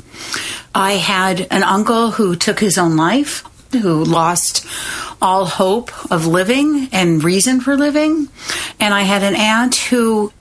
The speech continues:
decided to end her life. She had a child out of wedlock, and for that generation, it was a complete taboo to have something like that happen.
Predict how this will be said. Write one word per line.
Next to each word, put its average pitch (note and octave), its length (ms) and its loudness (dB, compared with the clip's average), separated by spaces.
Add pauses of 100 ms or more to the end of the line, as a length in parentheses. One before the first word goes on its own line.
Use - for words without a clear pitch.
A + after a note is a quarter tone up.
decided D#3+ 520 0
to E3 180 0
end D#3+ 220 0
her D3+ 160 0
life. C#3 540 0 (260)
She - 260 0
had F3 160 2
a D3+ 40 -2
child D#3+ 420 0
out D3 140 2
of C#3+ 160 -2
wedlock, A3 640 0 (320)
and E3 420 2 (120)
for G#3+ 160 2
that F3 180 2
generation, E3 960 2 (160)
it F#3 160 0
was D#3+ 220 0
a E3+ 80 -2
complete E3+ 560 0
taboo C#3+ 560 0 (240)
to F3 120 -2
have C#3 300 -2
something D#3 340 0
like C#3+ 220 0
that C3 220 -2
happen. C#3 520 -2